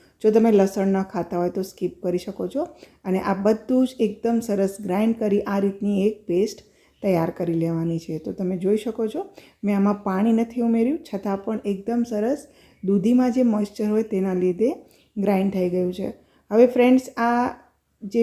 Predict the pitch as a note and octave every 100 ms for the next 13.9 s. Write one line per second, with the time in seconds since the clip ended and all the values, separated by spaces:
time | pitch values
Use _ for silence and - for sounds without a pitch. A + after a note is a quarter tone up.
0 | A3 G3+ A3+ A#3 A3+ A#3 G#3+ G#3 G#3 G#3
1 | G#3 G3+ F#3+ F#3+ F#3+ F#3 E3+ F#3 G3+ G#3
2 | F#3+ F3 F3 F3 F#3 C4+ - _ _ _
3 | _ _ _ _ _ - A3 A#3+ A#3 A#3
4 | A3+ A#3+ B3+ A3 G3 G3 G3+ G#3+ A3 G3
5 | F#3 G#3 G3+ G#3 G#3+ G#3+ - - F#3 F3+
6 | F#3+ F#3 F#3 G#3 F#3 F3 F#3+ F#3+ F#3 F#3
7 | C4+ F4 - _ _ - C#5+ _ - G3+
8 | G#3 G#3 G#3 - _ _ - G3 G3 G#3+
9 | F#3+ F#3 - F#3 - D4+ A3+ F#3 F3 E3+
10 | E3 F3 E3+ F3 - _ _ _ A#3+ A#3+
11 | B3 - G3 G3 A3+ A#3 G#3 G3+ G#3 -
12 | A3 G#3+ G#3+ G3+ G3 G#3 G#3+ G#3+ A3+ A3+
13 | E4+ A#3+ F#3+ F3 G#3+ G#3+ G3+ -